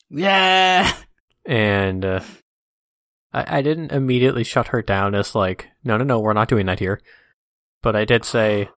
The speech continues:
Speaker 2: "Look, we're having a, like, beef and broccoli and rice thing.
Speaker 1: Okay.
Speaker 2: That's gonna be, cause most likely more spillage than tomorrow where we're planning on making just, like, chicken and pasta.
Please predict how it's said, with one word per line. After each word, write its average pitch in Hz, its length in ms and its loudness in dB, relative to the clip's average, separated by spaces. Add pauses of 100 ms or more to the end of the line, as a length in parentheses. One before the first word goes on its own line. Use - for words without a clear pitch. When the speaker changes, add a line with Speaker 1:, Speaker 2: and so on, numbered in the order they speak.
(420)
Speaker 2:
"Look, - 280 -4
we're 117 180 2
having 131 640 0
a, 123 100 -2
like, 104 280 -4
beef 135 240 -2
and 120 140 0
broccoli 107 540 0
and 98 160 -4
rice 95 380 0
thing. 95 400 -4 (1400)
Speaker 1:
Okay. 151 180 -12
Speaker 2:
That's 117 280 -6
gonna 135 300 2
be, 135 140 -12
cause 117 520 0
most 123 400 -4
likely 147 320 0
more 107 240 -2
spillage 101 760 -2 (180)
than 98 580 -4 (500)
tomorrow 120 540 0
where 107 160 -2
we're 107 100 0
planning 104 360 0
on 98 100 -4
making 101 340 -4
just, 101 180 -6
like, 101 220 -8
chicken 104 300 -4
and 92 100 -8
pasta. - 460 -8